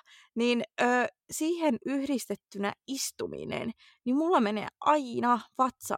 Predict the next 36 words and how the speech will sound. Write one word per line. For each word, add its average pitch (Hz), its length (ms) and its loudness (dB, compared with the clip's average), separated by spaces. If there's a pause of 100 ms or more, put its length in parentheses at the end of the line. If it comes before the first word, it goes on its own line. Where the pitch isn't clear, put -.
(100)
ihan 226 300 0
todella 196 380 0
kipeäksi. 196 380 -4
Ei 302 160 4
välttämättä 302 500 -2
semmoisella 233 380 -4
tunnin 240 360 -4
kahden 226 340 0
lennolla, 254 420 -2 (340)
mut 247 160 -4
jos 262 160 -2
on 254 120 0
niinku 254 200 -4
vähänkin 311 440 0 (100)
pidempi 202 520 -2 (120)
lentomatka, 208 720 -4
niin 220 120 -6
siis - 220 -8
se 269 60 -6
on 247 60 -6 (180)
takuu 185 580 0
varma, 226 540 2
ja 254 100 -8
joskus 294 400 -6
myös 190 260 -8
junamatkalla. - 720 -6 (420)
Ja 233 80 -6
se 254 80 -2
on 254 120 -2 (140)
todella 320 420 4
inhottava 202 520 -6
ja - 120 -4
niinku 185 280 -10
kipeä 202 320 -2
tilanne, - 400 -6
ja - 140 -4